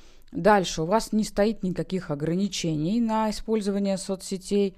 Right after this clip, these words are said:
никто на вас не давит, мама не придёт и не скажет, что тебе пора спать. Итак, какие тут могут быть изменения в системе? Вы можете убрать телефон подальше, вы можете поставить ограничения,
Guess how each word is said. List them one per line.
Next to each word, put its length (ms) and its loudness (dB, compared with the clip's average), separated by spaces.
никто 320 2
на 140 2
вас 220 0
не 80 -4
давит, 480 6
мама 360 4
не 120 2
придёт 400 4
и 20 0
не 120 0
скажет, 540 4
что 240 2
тебе 260 2
пора 240 4
спать. 380 -6
Итак, 460 2
какие 340 2
тут 200 0
могут 280 4
быть 480 0
изменения 680 0
в 60 -12
системе? 600 -4
Вы 200 6
можете 440 2
убрать 340 6
телефон 420 0
подальше, 640 -2
вы 160 4
можете 360 4
поставить 520 0
ограничения, 800 -2